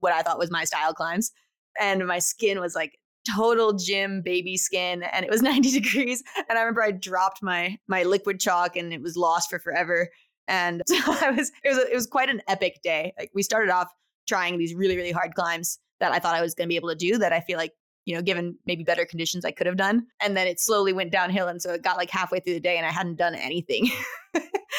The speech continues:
And that's when you started have to being like, "Okay, I gotta take a step back, you know, get some climbs under my belt and then start trying maybe some harder ones." So I think my strategy s-, was to go hard right away, but I think it's better to maybe get some of those climbs under your belt and then,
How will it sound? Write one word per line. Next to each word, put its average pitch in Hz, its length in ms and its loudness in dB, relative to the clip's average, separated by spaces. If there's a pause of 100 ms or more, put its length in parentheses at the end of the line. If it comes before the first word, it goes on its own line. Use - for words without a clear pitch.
(200)
And 226 120 0
that's 214 220 0
when 220 120 -4
you 208 60 0
started 196 240 2
have 190 120 -2
to 185 60 -10
being 180 160 -4
like, 175 140 -6
"Okay, 220 260 2
I 185 80 0
gotta 202 200 0
take 196 140 -4
a 170 60 -6
step - 240 -4
back, 175 240 0 (520)
you 180 120 -2
know, 170 100 2 (300)
get 262 180 0
some 240 120 4
climbs 202 300 0
under 180 120 0
my 170 80 -2
belt 165 260 2
and 175 100 -6
then 170 120 -2
start 160 200 0
trying 165 200 -2
maybe 170 140 -6
some 175 140 -2
harder 175 240 -4
ones." 175 200 -2
So 170 200 -2 (400)
I 190 60 0
think 214 160 2
my 202 80 2
strategy 185 440 0
s-, - 180 -6
was 175 300 -2 (280)
to 202 80 -2
go 175 200 2
hard 170 280 0
right 170 160 0
away, 160 360 0
but 226 100 2
I 175 60 0
think 190 180 -2
it's 175 140 -6
better 180 280 2
to 170 80 2
maybe 160 220 -4
get 175 420 0
some 180 100 -2
of 165 60 -4
those 156 180 0
climbs 165 280 -2
under 156 180 -2
your 151 100 -6
belt 151 360 0 (340)
and 170 180 0
then, 160 360 -4